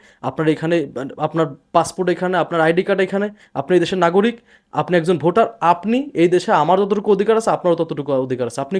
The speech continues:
কখনো নিজেকে অসহায় মনে করবেন না। সত্যি করে বলতেছি, কখনোই না। সনাতন ধর্ম থেকে শুরু করে বৌদ্ধ, খ্রিস্টান যারা আছে, যদি কখনো কেউ দুঃসাহস দেখান তাদের উপর হামলা, এগুলা,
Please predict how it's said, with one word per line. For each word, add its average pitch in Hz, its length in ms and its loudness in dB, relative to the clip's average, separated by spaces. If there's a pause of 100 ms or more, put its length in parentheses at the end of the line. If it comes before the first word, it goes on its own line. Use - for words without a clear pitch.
কখনো 214 320 6
নিজেকে 220 380 2
অসহায় 156 380 0
মনে 160 180 -2
করবেন 113 300 -8
না। - 160 -18 (640)
সত্যি 233 240 -2
করে 185 120 6
বলতেছি, - 420 -6 (480)
কখনোই 240 420 6
না। 107 220 -8 (200)
সনাতন 160 400 -2
ধর্ম 165 220 -2
থেকে 175 180 -4
শুরু 170 200 -6
করে 160 140 -2
বৌদ্ধ, 143 460 -4 (100)
খ্রিস্টান 143 420 -8
যারা 165 220 4
আছে, - 320 -6 (520)
যদি 196 260 2
কখনো 156 380 -2
কেউ 156 220 -8
দুঃসাহস 160 460 -6
দেখান 127 280 -8
তাদের 135 240 -8
উপর 135 280 -8 (260)
হামলা, 127 540 -6
এগুলা, 127 460 -8